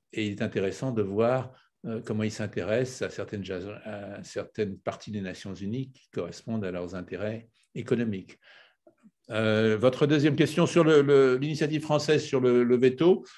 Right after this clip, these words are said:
moi je, oui, je trouve que c'était une, c'était une bonne, euh, une bonne initiative d'essayer de,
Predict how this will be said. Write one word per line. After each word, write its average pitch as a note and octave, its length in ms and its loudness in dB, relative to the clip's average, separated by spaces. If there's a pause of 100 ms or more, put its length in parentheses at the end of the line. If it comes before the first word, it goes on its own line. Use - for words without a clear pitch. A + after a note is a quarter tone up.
(160)
moi C#3 120 4
je, C#3+ 140 0
oui, E3+ 200 6
je F3+ 120 2
trouve E3 140 -2
que - 60 -10
c'était D3 160 2
une, C#3+ 220 0
c'était C#3 240 2
une C#3+ 140 2
bonne, E3 300 8
euh, A#2+ 460 4
une B2+ 220 0
bonne D#3 160 8
initiative E3 540 0
d'essayer B2 340 0
de, A2+ 340 4